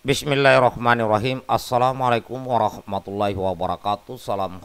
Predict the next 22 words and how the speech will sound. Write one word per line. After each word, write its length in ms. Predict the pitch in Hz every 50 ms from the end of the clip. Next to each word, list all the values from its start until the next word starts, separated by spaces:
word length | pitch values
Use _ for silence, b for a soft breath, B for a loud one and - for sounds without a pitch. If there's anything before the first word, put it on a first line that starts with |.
| - -
hormat 400 | 117 113 120 127 127 127 123 -
sobatku 560 | - - 120 107 104 107 104 - - 107 104
semuanya 640 | 95 - 104 101 104 107 110 107 117 127 127 127 117
dimanapun 1040 | 98 98 98 98 95 95 92 92 90 92 95 107 104 101 95 - 98 98 95 92
saudara 560 | - - 104 95 92 98 95 92 92 90 85 -
berada. 720 | 90 90 - - - 113 123 117 98 87 76 65 - - - B B B B B B B B B B
Seperti 560 | B - - 104 - 101 104 - - - 101
biasa, 400 | 92 104 104 104 104 - - 120 120 113
yang 160 | 101 90 92
belum 160 | 85 92 92
subscribe, 560 | 90 82 - 87 - - - - 107 104 98 -
silakan 480 | - 110 95 92 - - 92 90 90
di 20 | 85 -
subscribe 400 | - - - - 92 92 92 80 -
channel 480 | - - 92 90 90 92 90 90 85 82
yang 320 | 90 90 87 85 85 80
paling 320 | - - 87 87 90 82 85
mantap 480 | 85 85 85 82 78 - 80 78 - - -
ini, 320 | - 98 101 98 98 90
kawan. 560 | - 87 80 78 78 73 71 67 60 57 52 - - _ - - _ _ _ _ _ - _ - - - _ _ - - - _ - _ _ -
Berita 560 | 80 80 90 92 95 92 _ - 98 95 -
terkini 800 | 101 90 85 - - 101 101 92 101 104 110 113 120 127 127